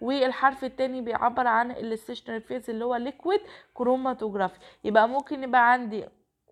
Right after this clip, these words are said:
الموبايل فيز لو ليكويد فهو عندي اما ليكويد، ليكويد كروماتوجرافي او ليكويد سوليد كروماتوجرافي.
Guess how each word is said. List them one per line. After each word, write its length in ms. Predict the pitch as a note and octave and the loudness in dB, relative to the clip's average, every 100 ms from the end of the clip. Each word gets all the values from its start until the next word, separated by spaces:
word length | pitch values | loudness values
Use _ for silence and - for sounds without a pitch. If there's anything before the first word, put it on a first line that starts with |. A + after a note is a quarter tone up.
| - | -10
الموبايل 480 | A#3 A3+ A#3 B3+ C#4+ | -6 -4 -2 0 0
فيز 280 | - B3+ A3+ | -2 -6 -2
لو 180 | A#3 A3+ | 0 0
ليكويد 400 | B3+ C4 A#3 A3 | -2 -6 -10 -8
فهو 360 | - A3+ B3+ | 0 2 4
عندي 400 | B3+ B3+ B3+ A#3 | 4 4 0 -6
اما 180 | A3+ A3+ | -4 -4
ليكويد، 340 | A3+ C4 B3+ A3+ | -4 -6 -6 -6
ليكويد 320 | B3 B3+ A#3+ | -6 -8 -12
كروماتوجرافي 840 | - A#3+ B3+ A#3+ A3 B3 - A#3 | -8 -6 -6 -6 -4 -4 -4 -4
او 120 | G#3 | -2
ليكويد 380 | A3 B3+ A#3+ A#3 | -4 -6 -8 -4
سوليد 280 | C4 B3+ - | -2 -2 -4
كروماتوجرافي. 800 | B3 B3+ C4 B3+ A#3 C4+ E4 | -6 -4 -4 -4 -2 -2 -2